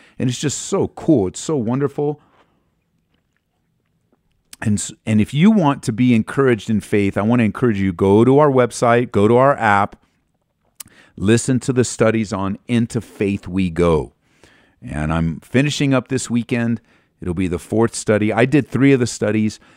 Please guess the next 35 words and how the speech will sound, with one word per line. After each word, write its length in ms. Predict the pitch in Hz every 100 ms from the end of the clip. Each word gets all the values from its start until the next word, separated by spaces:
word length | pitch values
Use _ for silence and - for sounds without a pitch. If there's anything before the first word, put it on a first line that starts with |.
| _
My 140 | - 98
son 300 | - 120 104
Joshua 480 | 107 113 - 120
did 240 | 104 104 95
one 180 | 101 104
of 80 |
the 80 | 98
studies. 440 | - 98 98 101 87
He 120 | 98
entitled 480 | 92 101 101 98 98
his 260 | 104 95
Follow 480 | - - 98 101 101
the 140 | 95
Leader. 460 | 90 104 107 113 113 _ _ _ _ _ -
Very 520 | 73 82 117 117 113
good. 260 | 90 104 104
I 80 | 87
listened 380 | 104 - 107
to 180 | - 110
it. 180 | 104 104 _ _
It 120 | 87 85
just 220 | 92 -
fits 340 | - 110 -
right 300 | 90 95 107
in 180 | 113 98
line 240 | 98 104
with 160 | 98 -
what 120 | 92
God 240 | 82 90 95
is 120 | 73
doing 240 | 95 101
in 80 | 98
our 120 | 95
church. 520 | - - 98 98 -
And, 220 | 82 76